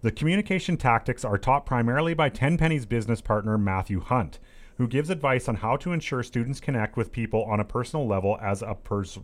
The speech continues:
persuasion tactic. Understanding the subjective human experience is how each individual stores their version of information is key, uh,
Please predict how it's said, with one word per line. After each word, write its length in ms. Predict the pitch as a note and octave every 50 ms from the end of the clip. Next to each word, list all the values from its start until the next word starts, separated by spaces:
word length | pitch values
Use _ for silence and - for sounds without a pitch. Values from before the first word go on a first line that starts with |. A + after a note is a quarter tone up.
| - -
persuasion 880 | - G#2 F#2+ - - A2+ A2+ A#2+ C#3 D#3 E3 B2+ A2 F2 E2+ F2+ F2+ - - - - - - -
tactic. 580 | - A#2+ A2+ A#2 A2+ - - - - - - - - - - - - - - - - - - -
Understanding 520 | A#2+ C3+ E3 E3 - - F#3 F#3 F#3+ F#3+
the 60 | F3+ D#3
subjective 640 | - E3 C#3+ - - C3 C3 - - E3+ D#3+ -
human 320 | - - D3 C#3 C3+ C3+
experience 580 | C3+ B2 A#2 - - - A#2+ A2 G#2+ G#2+ G#2 -
is 120 | A2+ G#2
how 320 | - - - A2+ B2 C3 -
each 220 | C3 B2+ B2+ -
individual 520 | C3 C3+ C3 C3 B2+ B2 A2+ A#2+ A#2+ A#2+ A#2
stores 380 | - - A#2 G#2 G2+ G2+ F#2+
their 180 | - A2 A#2+ D3
version 400 | C#3+ D3 D3 C3+ A#2 B2+ C3 B2+
of 140 | G#2+ G2+ A2+
information 720 | G#2+ G#2 - B2+ A2+ G#2 G#2 G2+ - - G#2 G2 G2+ - - - - - - - - - - -
is 240 | - B2 B2+ B2 -
key, 580 | - - - - F3+ E3 C3 G#2+ G#2+ G#2+ G#2+ - - - - - - - - - -
uh, 100 | B2